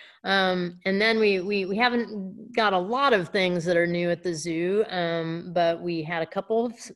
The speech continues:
crested screamer chicks hatch. And so they're, they're adorable, but not for long 'cause they become teenagers pretty quickly. Um, the flamingos are nesting again. I think there, there's probably about fifteen eggs now that have been laid. So we might have another banner crop of flamingo chicks. That would be really exciting.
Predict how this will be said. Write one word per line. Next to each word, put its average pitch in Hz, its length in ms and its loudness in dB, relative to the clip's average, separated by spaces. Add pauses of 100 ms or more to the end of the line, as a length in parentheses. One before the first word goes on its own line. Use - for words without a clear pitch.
(140)
crested 233 420 -6
screamer 180 440 -2
chicks - 520 -10 (280)
hatch. 170 580 -4
And 165 180 -8
so 165 300 -6
they're, 170 440 0
they're 165 380 -4 (300)
adorable, 170 600 -4
but 170 160 -10
not 170 200 -10
for 196 100 -10
long 165 320 -8
'cause 156 120 -14
they 160 160 -8
become 160 420 -12
teenagers 160 840 -10
pretty 170 160 -14
quickly. 165 400 -12 (400)
Um, 170 260 -2
the 165 80 -6
flamingos 226 540 0
are 226 60 0
nesting 220 440 -2
again. 208 460 0
I 175 100 0
think 170 300 -10
there, 170 260 0
there's 165 180 -4
probably 170 380 -4
about 156 300 -6
fifteen 196 400 -8
eggs 190 320 -6
now 185 320 -6
that 175 100 -4
have 165 100 -6
been 170 160 -6
laid. 170 400 -6
So 175 140 -14
we 165 60 -8
might 165 200 -6
have 170 140 -2
another 165 340 -2
banner 160 340 -4
crop 165 360 -6
of 151 220 -10
flamingo 170 360 -6
chicks. 175 400 -8
That 160 100 -10
would 160 120 -10
be 156 120 -10
really 160 300 -8
exciting. 170 640 -8